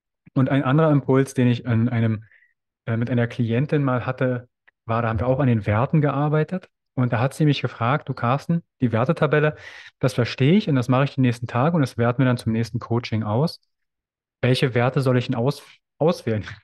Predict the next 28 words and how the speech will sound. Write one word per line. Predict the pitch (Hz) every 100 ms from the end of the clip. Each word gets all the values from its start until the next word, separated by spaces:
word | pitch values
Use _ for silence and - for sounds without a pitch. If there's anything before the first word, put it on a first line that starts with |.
| _
Du | 135
hörst, | 127 151 147
ich |
muss | 127 196
gerade | - 170 151
ein |
bisschen | 151 139
schmunzeln, | - 139 165 - 143 - - _ _ _ _ _
weil | 127 101 -
mich | 156
die | - 135
Frage | - 117 107 147 143 143
damals | 127 123 139 135 - - _ _ _
sehr | - 117 139 165 185 190 _ _ _ _ _ _
überrascht | 170 185 185 233 -
hat. | 120
Aber | 127 131
hey, | 127 170 160 120
es | 127 113
ist | - 147 - -
so | 127 139 165
spannend, | - _ - 123 127 131 131 -
wie | 120 131 143 156 160
manche | 113 113 117 123 120 - _ _ _ _ -
Menschen | 104 107 - 110 107 _ _ _ _ _ _
denken. | 117 135 156 151 147 143 _ -
Und | 120 120 -
ich | 131 -